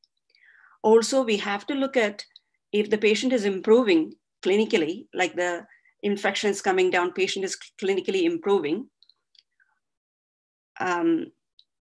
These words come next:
okay, I see the poll questions here. So you can go ahead and, um, give your answers there. So, uh, monitoring of the patient, I will continue. So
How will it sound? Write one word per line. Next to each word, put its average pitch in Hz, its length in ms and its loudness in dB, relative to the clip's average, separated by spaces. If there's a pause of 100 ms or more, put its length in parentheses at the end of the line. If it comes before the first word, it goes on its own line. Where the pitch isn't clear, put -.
(840)
okay, 175 200 -6
I 180 40 -4
see 214 240 -4
the 180 480 0
poll 185 200 -6
questions 180 520 -4
here. 196 380 -4
So - 180 -4
you 190 160 -2
can 208 220 0
go 196 160 -2
ahead 196 320 -2
and, 180 260 2
um, 160 400 -4 (220)
give 190 180 -6
your 180 380 0
answers 180 500 -4
there. 175 400 -2 (1300)
So, - 440 2 (200)
uh, 190 240 0
monitoring 247 540 2
of 226 100 -2
the 220 100 2
patient, 226 320 0
I 208 100 0
will 185 140 -2
continue. 190 520 0
So 214 460 0